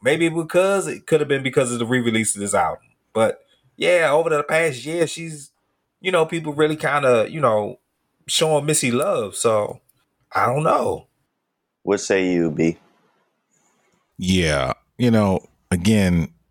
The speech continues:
Speaker 3: uh, the, the conversation, uh, that, uh, Reaper and I had back and forth the other day changed a lot for me. I added two more singles to what I thought was enjoyable.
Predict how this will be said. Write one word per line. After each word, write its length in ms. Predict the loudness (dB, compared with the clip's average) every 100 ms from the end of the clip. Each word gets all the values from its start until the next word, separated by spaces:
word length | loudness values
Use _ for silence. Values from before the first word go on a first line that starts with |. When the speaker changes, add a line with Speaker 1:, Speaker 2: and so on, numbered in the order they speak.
| _ _ _ -4
Speaker 3:
uh, 360 | -2 0 -2
the, 360 | -4 -2 0 0
the 100 | -2
conversation, 1080 | -2 0 2 2 0 0 0 0 0 -2 -6 _ -20 -20 _ -8
uh, 320 | -4 -4 -4
that, 240 | -4 -4 -6 -10 -4
uh, 340 | -2 -2 -8 -14 _ _ _ -2
Reaper 240 | -2 0
and 120 | 0 0
I 140 | 0
had 320 | 0 0 0
back 220 | -2 -2
and 120 | -4 -4
forth 260 | -4 -2
the 120 | -2
other 180 | -2 -2
day 340 | -4 -4 -4 -10 -20 _ _ _
changed 440 | -2 0 0 -2 -2
a 80 | -2
lot 280 | -2 -6 -8
for 120 | -6
me. 280 | -6 -8 _ _ _ _ _ -10
I 220 | -4 -4 -2 -2
added 500 | 0 0 -2 -4 -2
two 200 | 2 4
more 240 | 2 2
singles 560 | 0 0 -2 -4 -8 -6
to 460 | -2 0 0 -4 -10 -16
what 180 | -4 -2
I 100 | -2
thought 260 | -2 -4 -2
was 160 | -2
enjoyable. 720 | -4 -2 0 0 -2 -8 -16